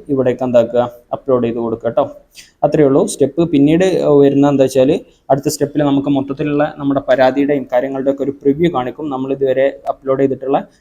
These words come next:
ഡാറ്റയുടെയും കാര്യങ്ങളുടെയും പ്രിവ്യൂ കാണിക്കും. അതിന് ശേഷം അതിൻ്റെ തൊട്ട് താഴെ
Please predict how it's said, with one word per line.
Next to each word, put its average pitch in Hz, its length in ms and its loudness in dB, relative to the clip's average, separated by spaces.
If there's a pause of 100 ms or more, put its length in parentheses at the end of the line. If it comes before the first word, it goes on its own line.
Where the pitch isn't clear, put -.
(260)
ഡാറ്റയുടെയും 135 460 0
കാര്യങ്ങളുടെയും 131 500 0
പ്രിവ്യൂ 131 440 0
കാണിക്കും. 117 380 -8 (260)
അതിന് 170 120 2
ശേഷം 160 260 2
അതിൻ്റെ 147 140 -2
തൊട്ട് 143 320 0
താഴെ 139 400 2